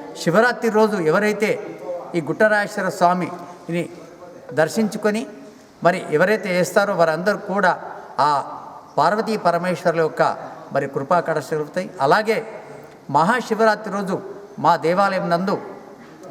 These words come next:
ఉదయం ఆరు గంటల నుంచే సర్వదర్శనం ప్రారంభమై, మరి వెనుక సనాతన రాజేశ్వర స్వామితో దారాభిషేకం న-,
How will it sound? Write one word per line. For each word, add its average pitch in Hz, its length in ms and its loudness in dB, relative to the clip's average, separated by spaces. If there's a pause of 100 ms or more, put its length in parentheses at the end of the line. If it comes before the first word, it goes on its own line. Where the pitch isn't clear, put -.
(140)
ఉదయం 180 320 2
ఆరు 175 180 2
గంటల 190 280 -2
నుంచే 175 380 -2 (400)
సర్వదర్శనం 185 540 2
ప్రారంభమై, 185 600 0 (480)
మరి 165 360 2
వెనుక 208 280 2 (200)
సనాతన 220 440 2
రాజేశ్వర 185 320 -2
స్వామితో 175 340 0
దారాభిషేకం 160 760 0
న-, 147 40 -6